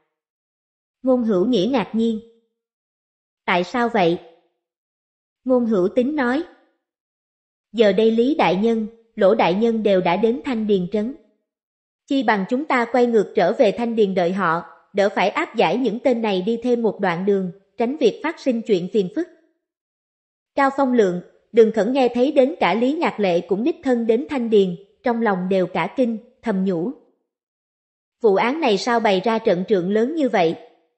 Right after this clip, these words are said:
Ngôn Hữu Nghĩa cười nói. "Lần này chúng ta bắt được ba tên này, có thể xem là đã lập đại công."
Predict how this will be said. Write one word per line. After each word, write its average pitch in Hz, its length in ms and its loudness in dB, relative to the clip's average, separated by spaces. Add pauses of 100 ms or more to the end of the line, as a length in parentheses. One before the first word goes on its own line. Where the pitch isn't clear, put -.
(500)
Ngôn 254 220 0
Hữu 196 220 0
Nghĩa 196 300 0
cười 202 160 2
nói. 208 320 -4 (1300)
"Lần 214 240 0
này 202 260 0
chúng 254 160 -4
ta 240 200 0
bắt 311 220 -4
được 214 200 2
ba 240 140 0
tên 233 240 0
này, 190 400 -4 (160)
có 330 100 -2
thể 247 220 0
xem 240 260 0
là 196 180 0
đã 170 180 0
lập 240 240 0
đại 165 260 -2
công." 226 180 -2